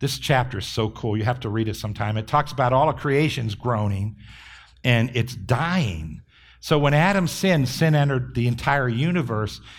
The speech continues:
And so that's why we have earthquakes, volcanoes. That's why we have hurricanes and tornadoes. That's why you have thunderstorms and lightning. It's, the earth is dying. But here's the good news. You guys ready?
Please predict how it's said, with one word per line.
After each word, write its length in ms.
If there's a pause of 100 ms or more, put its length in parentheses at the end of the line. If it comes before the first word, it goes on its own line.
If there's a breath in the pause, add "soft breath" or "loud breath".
(200 loud breath)
And 100
so 140
that's 280
why 140
we 140
have 200
earthquakes, 920 (500 soft breath)
volcanoes. 1300 (420 loud breath)
That's 200
why 120
we 120
have 200
hurricanes 1160
and 160
tornadoes. 1120 (320 loud breath)
That's 220
why 100
you 100
have 280 (200)
thunderstorms 1080
and 340
lightning. 1040 (420 loud breath)
It's, 240 (120)
the 180
earth 260
is 140
dying. 400
But 140
here's 200
the 80
good 180
news. 200
You 60
guys 220
ready? 280